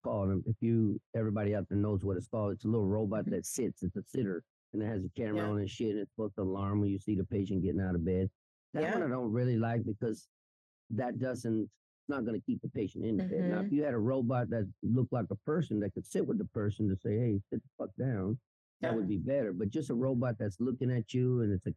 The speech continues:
Speaker 1: camera and
Speaker 2: Mm-hmm.
Speaker 1: somebody at a remote computer can see it, by the time you get there, the patient's on the floor fucking dead.
Speaker 2: Yeah.
Speaker 1: Yeah, that shit I
Speaker 2: Absolutely.
Speaker 1: don't like. But I think if you had a, you know, robot.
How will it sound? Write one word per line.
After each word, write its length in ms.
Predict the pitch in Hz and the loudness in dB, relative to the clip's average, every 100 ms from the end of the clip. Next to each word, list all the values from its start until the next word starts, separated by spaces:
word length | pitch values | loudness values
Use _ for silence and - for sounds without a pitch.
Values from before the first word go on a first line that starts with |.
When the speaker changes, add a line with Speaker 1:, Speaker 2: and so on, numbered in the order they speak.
| 131 | -2
Speaker 1:
camera 440 | 117 120 120 123 - _ _ _ | 0 0 2 0 -2 _ _ _
and 100 | 107 | -6
Speaker 2:
Mm-hmm. 60 | 98 | -4
Speaker 1:
somebody 520 | - 123 117 113 107 - | -2 -2 0 0 -2 -4
at 100 | 117 | -4
a 40 | 101 | 0
remote 340 | 101 117 117 | 2 2 0
computer 360 | - 104 120 113 | -4 -2 0 0
can 160 | 107 104 | -2 -6
see 260 | - 127 | -2 0
it, 120 | 131 - | 0 0
by 140 | 107 | -2
the 80 | 104 | -2
time 380 | - 123 120 113 | -4 -2 2 4
you 100 | 113 | 4
get 220 | 95 135 | 2 0
there, 200 | 110 104 | 0 0
the 80 | 92 | -2
patient's 380 | - 110 - 101 | -2 -2 -4 -2
on 100 | 107 | 0
the 60 | 95 | 0
floor 240 | 113 95 | 0 0
fucking 260 | - 95 92 | 0 -4 -2
dead. 260 | 95 90 - _ _ _ | 0 -2 -4 _ _ _
Speaker 2:
Yeah. 220 | 156 180 226 - _ _ _ - | -2 0 0 -4 _ _ _ -8
Speaker 1:
Yeah, 80 | - | -6
that 40 | |
shit 40 | |
I 100 | 123 135 113 104 | -4 -4 -2 -2
Speaker 2:
Absolutely. 100 | 95 | 0
Speaker 1:
don't 200 | 98 95 | 0 2
like. 200 | 98 92 | 2 0
But 100 | 98 | 0
I 80 | 107 | -2
think 200 | 127 151 | -2 0
if 100 | 131 | 0
you 100 | 123 | 0
had 140 | 123 104 | 0 0
a, 100 | 104 | 2
you 140 | 107 | 2
know, 240 | 98 90 104 - _ _ _ _ 107 | 2 0 -2 -6 _ _ _ _ -2
robot. 420 | 113 110 98 | 0 0 -2